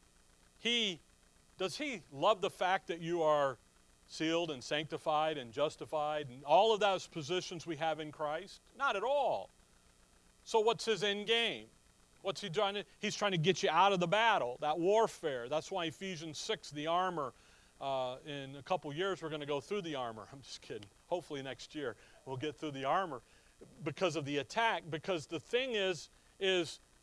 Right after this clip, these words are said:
what's he want? Paul says, "Stand there." What's he want you to do? Sit down. You know, in the ball game last night, a couple guys, you know, they go over and they sit down, you know. And then Nick Saban got in their face, but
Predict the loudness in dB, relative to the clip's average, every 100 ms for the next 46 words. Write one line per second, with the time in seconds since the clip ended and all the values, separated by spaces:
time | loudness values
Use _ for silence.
0 | -20 -20 -2 2 2 0 0 -2 -2 -12
1 | -14 -14 4 6 6 4 0 0 0 2
2 | 2 0 2 2 2 -2 -2 -6 0 -2
3 | -2 -4 -4 2 4 2 -4 -16 -20 -20
4 | _ -18 -10 -4 -4 0 -2 -2 -8 -12
5 | -20 -20 -20 -20 -20 -20 -20 -20 _ -10
6 | -4 -4 -4 -8 -18 _ _ -14 -6 -4
7 | 4 6 6 4 0 2 2 0 0 2
8 | 0 -2 -2 0 2 2 2 -2 -2 -2
9 | 4 6 6 2 0 -2 -2 -2 -2 0
10 | 0 2 0 -4 -12 -20 -20 -20 -20 -20
11 | -12 -6 -4 -2 -4 -6 -16 -20 _ _
12 | -20 -18 -12 -8 -8 -8 -6 -6 -4 -4
13 | -4 -8 -8 -6 -6 -8 -10